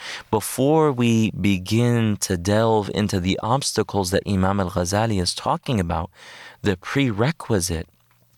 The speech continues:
is this. So the call to action, which is the prerequisite,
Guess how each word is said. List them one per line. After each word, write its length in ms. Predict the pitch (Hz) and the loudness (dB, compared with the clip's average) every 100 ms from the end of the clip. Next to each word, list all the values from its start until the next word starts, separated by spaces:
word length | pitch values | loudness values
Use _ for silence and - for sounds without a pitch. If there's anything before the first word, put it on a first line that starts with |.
| - | -2
is 220 | 87 80 | -2 0
this. 580 | 90 80 - - - - _ _ _ - - - | 0 -2 -6 -12 -14 -20 _ _ _ -20 -20 -6
So 240 | - 104 95 | -2 2 2
the 120 | 90 | 0
call 320 | - 135 156 | 0 2 2
to 220 | - 127 | 0 -2
action, 560 | 117 123 - 87 80 87 | -2 -4 -2 -2 -2 -2
which 200 | 90 113 | 0 2
is 140 | 127 | 0
the 100 | 107 | 0
prerequisite, 800 | - 92 80 80 - 87 90 92 | -2 -2 -2 -4 -4 -2 0 -2